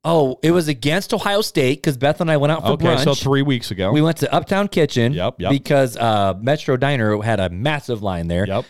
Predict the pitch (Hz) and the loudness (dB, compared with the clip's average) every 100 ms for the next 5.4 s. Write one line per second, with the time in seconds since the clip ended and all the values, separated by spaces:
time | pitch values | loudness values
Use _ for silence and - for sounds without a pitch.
0 | - 139 135 139 233 277 208 196 185 139 | -4 -2 0 0 0 -2 -2 0 0 -2
1 | 117 143 175 170 151 147 160 156 127 120 | -2 0 0 -2 -4 -2 0 0 -2 -4
2 | 123 131 127 135 117 127 165 233 175 202 | -4 -2 0 2 0 -2 -6 -4 -4 0
3 | 196 135 127 120 101 - 120 87 71 - | 0 2 0 0 -2 0 0 -2 -6 -8
4 | 80 - 147 143 - 185 185 233 247 285 | -6 -2 0 -2 -2 -2 -2 -2 0 0
5 | 254 233 117 90 | 2 2 0 -4